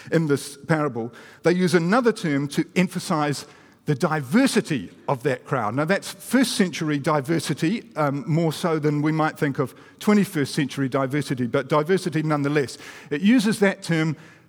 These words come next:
town after town. Now, we might think, "Well, that's just, that's just three words and it just rolls." But it was a,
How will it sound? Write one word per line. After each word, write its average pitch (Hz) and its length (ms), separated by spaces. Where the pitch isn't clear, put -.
town 254 420
after 214 420
town. 123 640
Now, 180 80
we 277 140
might 233 260
think, 185 320
"Well, 175 160
that's 175 220
just, - 400
that's 147 220
just - 240
three 147 240
words 139 300
and 131 100
it 123 40
just 131 220
rolls." 131 360
But 185 100
it 190 80
was 170 140
a, 165 120